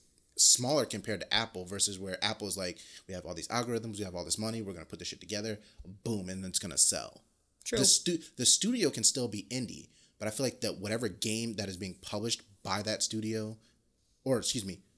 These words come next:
Speaker 1: developed by that studio but published by Apple cannot be considered indie because it's been literally being pushed by a marketing machine, if that makes sense. I, I understand where
Speaker 2: I,
Speaker 1: you're coming from
Speaker 2: and
Speaker 1: as
Speaker 2: I
Speaker 1: well.
Speaker 2: can see where you're coming from.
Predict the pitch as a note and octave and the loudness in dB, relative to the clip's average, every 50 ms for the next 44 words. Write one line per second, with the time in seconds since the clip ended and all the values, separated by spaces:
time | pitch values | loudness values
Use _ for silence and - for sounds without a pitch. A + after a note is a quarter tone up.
0 | _ - A#2 G#2+ B2 C#3+ D3 - A2+ A#2+ B2 A#2+ A2+ - - A2 A2+ - - - | _ -6 0 4 6 4 4 4 2 0 2 2 0 0 0 0 0 0 -2 -4
1 | A2 G#2 G#2 G2 F2 F2 F2+ - - - A#2 G#2+ G#2+ G2+ - - G#2 G2 G2 - | -2 -2 -2 -4 -4 -4 -8 -8 -6 -4 -4 -4 -2 -4 -6 -4 -6 -6 -4 -2
2 | - F#2+ G2 - - A#2 - - - G#2 G2 G#2 F#2+ - G3+ G#3+ - - F2 - | -2 -4 -4 -4 -8 -12 -10 -8 -8 -8 -6 -6 -6 -6 -8 -12 -6 0 2 2
3 | G2 F2 E2+ - - - G#2+ G2+ F#2+ F#2 E2 F2+ - F#2+ F2 F2 E2+ - - - | 2 2 -2 -10 -8 -6 -6 -6 -6 -8 -8 -8 -8 -8 -8 -10 -12 -12 -8 -6
4 | G#2 F#2+ G2+ G#2 A#2 A#2 A#2+ A#2 G#2 G2 G#2+ G2 F#2 - - - G#2 F#2+ - - | -6 -4 -2 -2 -2 -2 -2 -4 -4 -4 -6 -6 -6 -8 -10 -10 -10 -10 -10 -10
5 | - F#2+ F2+ F2+ F2+ F2+ F2+ F2+ - - - - - _ _ _ _ _ _ _ | -8 -8 -6 -6 -6 -8 -10 -12 -16 -20 -20 -20 -20 _ _ _ _ _ _ _
6 | _ _ _ _ _ _ _ _ - A2 G#2 G2+ G2+ G2 F#2 - - F2+ E2 C2 | _ _ _ _ _ _ _ _ -6 -4 -4 -2 -4 -6 -6 -8 -8 -10 -10 -8
7 | B1+ - - - C#2+ - _ _ _ _ _ _ _ _ _ _ - - - - | -6 -8 -8 -8 -10 -18 _ _ _ _ _ _ _ _ _ _ -12 -8 -6 -4
8 | - - A#2 - - G2+ E2 F2 E2 - - - - - - - - - - _ | -4 -4 -2 0 0 0 0 -2 -4 -2 -2 -2 -2 -4 -12 -12 -12 -12 -12 _
9 | _ _ - - - _ _ - - C#3+ C#3 D#3+ - C#3+ D#3+ F3 G3 G#3+ G3+ - | _ _ -20 -20 -20 _ _ -2 0 0 2 2 4 4 4 6 6 4 4 6
10 | G#3+ G3 - - C3+ C#3 C3+ - B2 A2+ A2 G#2 - - D#3+ D#3+ D#3+ D#3 D3+ - | 6 6 6 6 6 4 2 0 -2 -2 -2 0 4 6 8 8 10 8 8 6
11 | D#3 C#3 - D#3+ C#3 C3 C3+ D3+ G#3+ D#4+ - C#3 B2 A#2+ A#2+ A#2+ - B2+ B2 B2 | 6 4 6 6 6 6 6 6 4 4 4 2 2 2 0 0 0 -2 -2 -2
12 | A#2+ C3 | -4 -8